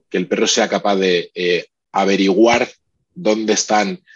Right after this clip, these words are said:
ciertos límites para según qué cosas, cómo construir de una forma lógica y comprensible para el perro y sobre todo de una forma amable, es decir, de una forma,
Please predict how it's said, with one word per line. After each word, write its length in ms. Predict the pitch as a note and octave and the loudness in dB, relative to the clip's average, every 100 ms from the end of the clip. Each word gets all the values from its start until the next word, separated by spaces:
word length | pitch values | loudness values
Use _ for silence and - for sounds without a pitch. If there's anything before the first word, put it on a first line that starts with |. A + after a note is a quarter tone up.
| - | -12
ciertos 420 | - G#2+ G2+ G2+ | 0 0 2 0
límites 480 | G2+ A#2 A2+ F2+ F#2 | 2 2 0 -4 -4
para 180 | F#2+ F#2+ | -4 -4
según 300 | F#2 F#2 F2+ | -4 -6 -6
qué 120 | F2+ | -2
cosas, 460 | C#3 C#3+ C3 C3+ - - - | -2 0 -2 -4 -10 -20 -2
cómo 260 | A#2+ B2 A#2+ | 0 0 0
construir 720 | A#2 - - G#2+ A#2+ G2+ F2 | -2 -2 0 4 4 4 -2
de 100 | G#2+ | -4
una 120 | A2 | -2
forma 300 | A#2 A2 G2+ | -2 -2 0
lógica 640 | G2 A2+ A2+ F#2 - - - | 2 0 -2 -4 -4 -6 -8
y 140 | G#2+ | -4
comprensible 800 | A2+ G2+ F#2 F#2+ F2+ - D3 A2 F2+ | -2 -2 -2 -4 -2 -2 0 0 0
para 180 | F2+ | 0
el 120 | E2+ - | -2 -2
perro 360 | G#2+ F#2+ E2+ - - - | -4 -4 -6 -10 -20 -10
y 140 | G2+ F#2+ | -4 -2
sobre 200 | G3 - | 0 2
todo 140 | A2+ | 2
de 60 | G2+ | 2
una 140 | F#2+ | 0
forma 480 | - G#2 G2+ F2 - | -2 -2 -2 -4 -6
amable, 420 | - F#2+ A#2 G#2+ | -4 0 2 2
es 80 | F2+ | 0
decir, 160 | F#2+ F#2 | -4 -8
de 40 | |
una 120 | F#2 | -10
forma, 360 | - G2 G2 | -8 -4 -4